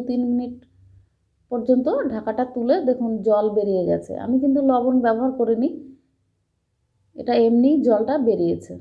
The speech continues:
আবার একটু নাড়াচাড়া করে মিশিয়ে নিলাম। ফ্লেমটা মিডিয়াম থেকে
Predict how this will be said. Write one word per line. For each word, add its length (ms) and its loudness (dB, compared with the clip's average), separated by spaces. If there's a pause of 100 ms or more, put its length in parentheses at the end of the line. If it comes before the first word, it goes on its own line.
(1500)
আবার 200 2
একটু 200 0
নাড়াচাড়া 500 2
করে 160 2
মিশিয়ে 380 2
নিলাম। 280 2 (2000)
ফ্লেমটা 360 4 (140)
মিডিয়াম 500 4
থেকে 200 0